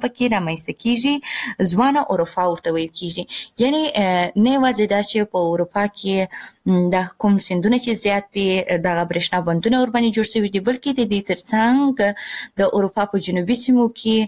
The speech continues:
آه، په هغه کې چې ګونځې، آه، لرونکي لوړ غرونه موجود اوسیږي، په دغو غرونو کې اور غورځونکي، آه، غرونه موجود دي او همچنان د دې ترڅنګ زلزلې هم پکې زیاتې رامنځته کیږي، یعنې تکتونیکي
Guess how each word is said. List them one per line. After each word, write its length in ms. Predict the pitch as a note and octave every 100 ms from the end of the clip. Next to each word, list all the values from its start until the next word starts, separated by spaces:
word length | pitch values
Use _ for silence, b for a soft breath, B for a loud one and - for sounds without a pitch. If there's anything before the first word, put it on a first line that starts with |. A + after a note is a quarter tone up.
| B B B -
آه، 100 | E3+
په 140 | F#3+ F#3+
هغه 160 | F#3+ -
کې 80 | G3+
چې 60 | - E3+
ګونځې، 360 | F#3+ F#3+ F3 G3+ F#3 F#3
آه، 140 | E3+ E3 F3+
لرونکي 400 | F3+ G3 G3+ G3+
لوړ 240 | F3+ F#3+ G#3 F#3+
غرونه 240 | - A#3 C4+
موجود 400 | B3+ A#3+ A#3 A#3+
اوسیږي، 640 | A3+ A3 A3 - G#3 G3+ G#3
په 60 | C#4+
دغو 300 | B3+ D4+ D#4
غرونو 280 | D4 C#4 C4+ C4
کې 100 | B3
اور 260 | A#3 G3 F3+
غورځونکي، 720 | F3+ F3 F3+ F3+ A#3 A#3 G#3+ G#3 - B B B B
آه، 460 | F#3+ F#3 F3+ G3 F#3+
غرونه 280 | G3 G#3+ G#3+
موجود 400 | G3+ F#3+ F#3 G3+
دي 120 | G3 -
او 60 | F3
همچنان 440 | E3+ G#3 - G3+ G3
د 80 | F3
دې 80 | G#3 G#3
ترڅنګ 240 | - G3+ F#3
زلزلې 380 | F3+ E3 F3 G3 G3+
هم 100 | A#3 A#3
پکې 240 | - G#3+ G#3 G3
زیاتې 220 | G3+ G3+ G3+
رامنځته 380 | G3 F#3+ - - -
کیږي، 260 | F#3+ F3+ F3+
یعنې 180 | F3+ F3+ F3+
تکتونیکي 480 | - F3+ F3 -